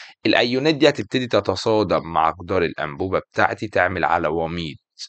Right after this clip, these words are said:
يبقى اللحظة ديت حصل وميض للإيه؟ للمصباح بتاعي. لف الأسلاك المكونة لفا مزدوجا ينعدم كثافة الفيد وينعدم الإي إم إف المستحثة العكسية أو الإي إم إف عمومًا.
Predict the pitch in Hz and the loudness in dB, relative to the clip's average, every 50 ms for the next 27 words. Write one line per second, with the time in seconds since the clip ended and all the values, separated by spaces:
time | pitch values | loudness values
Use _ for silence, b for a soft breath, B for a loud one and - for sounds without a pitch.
0 | b b b b b b b - 90 - 80 82 80 92 90 - - 90 92 82 | b b b b b b b -12 -2 0 0 0 2 0 -2 -2 -4 -6 -6 -6
1 | 78 98 113 123 117 - - 101 - - 90 73 71 76 73 73 85 87 90 87 | -6 -4 -4 -4 -4 -2 -4 -4 -2 -2 -4 -4 -2 -4 -4 -4 -4 -6 -8 -8
2 | 87 - - - - _ _ - 78 78 76 78 80 80 82 82 80 - - 82 | -10 -14 -20 -20 -20 _ _ -10 -10 -10 -8 -6 -4 -4 -4 -6 -8 -12 -14 -14
3 | 82 76 78 76 78 73 78 85 90 - - 80 78 - 76 71 69 71 78 - | -12 -12 -10 -12 -12 -12 -8 -8 -8 -8 -8 -12 -10 -8 -6 -4 -4 -4 -6 -10
4 | _ B B B B B B B 117 123 123 120 - 117 - - - - - 110 | _ B B B B B B B 4 4 4 4 0 0 0 0 0 0 -2 -2
5 | 107 104 - 90 82 78 76 - 82 82 85 87 92 90 78 80 92 - - - | -2 -2 -4 -4 -4 -6 -6 -4 -4 -4 -2 -4 -4 -4 -4 -4 -6 -6 -6 -8
6 | 98 90 87 92 101 107 110 127 131 131 131 120 131 123 104 92 90 87 87 92 | -6 -6 -4 -6 -8 -6 -2 0 0 0 0 -2 -2 -4 -4 -2 0 4 4 4
7 | 98 95 98 95 95 92 - - _ _ _ - 85 - - 90 90 - - 80 | 4 2 0 -4 -4 -6 -10 -14 _ _ _ -10 -10 -4 -2 -4 -4 -4 -6 -10
8 | - _ - - 87 - - - - 87 98 98 98 85 80 78 73 80 82 85 | -12 _ -20 -20 -20 -18 -12 -10 -8 -8 -6 -6 -6 -6 -6 -4 -4 -4 -4 -2
9 | 80 80 76 80 82 80 78 78 - - 76 73 73 76 - - - - - 82 | -4 -6 -6 -8 -10 -10 -10 -12 -10 -10 -10 -10 -10 -14 -16 -12 -10 -6 -6 -6
10 | - - - 80 80 80 78 - - - - 82 78 71 71 - - - 85 85 | -8 -6 -8 -8 -8 -8 -12 -12 -14 -10 -8 -6 -6 -6 -10 -12 -14 -8 -6 -6
11 | 82 80 73 85 80 73 73 - - 92 87 90 95 101 104 95 78 71 76 | -6 -4 -6 -8 -8 -8 -12 -10 -4 -4 -2 -2 -2 -4 -6 -8 -10 -12 -14